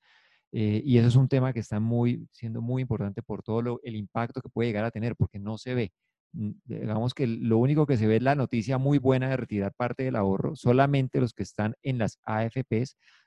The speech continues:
los que tienen la plata en, en pensiones, no, en, perdón, en Colpensiones o en el sistema de, de prima media, allá no hay ahorro, allá lo que hay es semanas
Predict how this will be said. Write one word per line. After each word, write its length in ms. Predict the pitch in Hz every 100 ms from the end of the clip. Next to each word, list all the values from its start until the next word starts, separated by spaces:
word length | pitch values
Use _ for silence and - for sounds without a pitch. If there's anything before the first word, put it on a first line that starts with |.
| -
los 120 | 107
que 100 | 110
tienen 260 | 110 120 135
la 60 |
plata 360 | 113 107 131 135
en, 100 | 135
en 160 | 127 110
pensiones, 520 | 98 87 107 117 156 110
no, 100 | 101 -
en, 160 | - 104
perdón, 280 | 104 104 110
en 80 | 101
Colpensiones 640 | - 101 98 90 107 127
o 100 | 131
en 80 | 107
el 100 | 90
sistema 500 | - 90 104 107 131 - _ _ _ _ _ _ _ _ _
de, 400 | 110 107 104 104
de 100 | 101
prima 240 | - 104 131
media, 440 | 135 127 131 143 -
allá 420 | 104 101 107 -
no 160 | 120 117
hay 100 | 127
ahorro, 460 | 139 131 135 165
allá 240 | 117 101 104
lo 100 | 127
que 180 | 120 104
hay 180 | 104
es 100 | 113
semanas 560 | 123 127 120 123 123